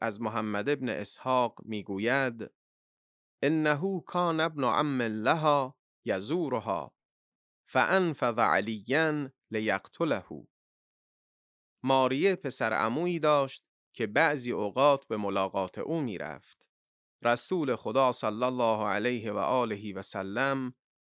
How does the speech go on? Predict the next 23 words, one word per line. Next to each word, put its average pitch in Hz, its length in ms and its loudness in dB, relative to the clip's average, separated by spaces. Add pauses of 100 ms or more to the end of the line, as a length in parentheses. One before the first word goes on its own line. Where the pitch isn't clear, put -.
(140)
علی 151 360 0
را 117 180 2
فرستاد 135 880 -2 (220)
تا 101 200 -2
اینکه 127 320 -4
او 127 180 -2
را 113 180 0
بکشد. 101 640 -8 (800)
قال: 120 540 6 (540)
"فقلت 139 460 2
یا 131 280 4
رسول 147 400 0
الله، 104 500 0 (800)
اکون 135 500 2
فی 117 260 -2
امرک 113 680 0
اذا 117 380 2
ارسلتنی 113 960 0 (360)
کالسبکة 127 880 0
المحماة 123 1000 2 (1000)
و 113 100 2
فی 127 200 -2
روایة 139 960 2